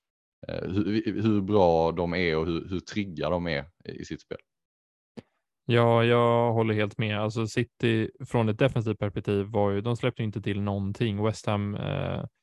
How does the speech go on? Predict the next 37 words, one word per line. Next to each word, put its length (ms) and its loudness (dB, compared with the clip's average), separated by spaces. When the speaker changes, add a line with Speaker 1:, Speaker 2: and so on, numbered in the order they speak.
Speaker 2:
hade 300 4
otroligt 380 4
stora 200 2
problem, 500 -2
men, 560 0
eh, 240 -2
och 200 2
City 220 -2
kontrollerade 500 0
ju 40 -2
matchbilden 640 -4
väldigt, 480 -4
väldigt 320 -2
bra. 280 4
Jag 80 -2
tycker 220 4
City 280 2
ibland 500 2
var 100 2
lite 240 -4
statiska, 600 0
men 400 0
samtidigt, 600 0
man 180 2
möter 480 -2
West 260 -4
Ham 160 -2
på 80 -2
bortaplan. 640 0
Det 80 0
är 40 0
inte 420 0
det 80 0
lättaste 420 0
motståndet 500 0
i 40 -4
ligan. 360 0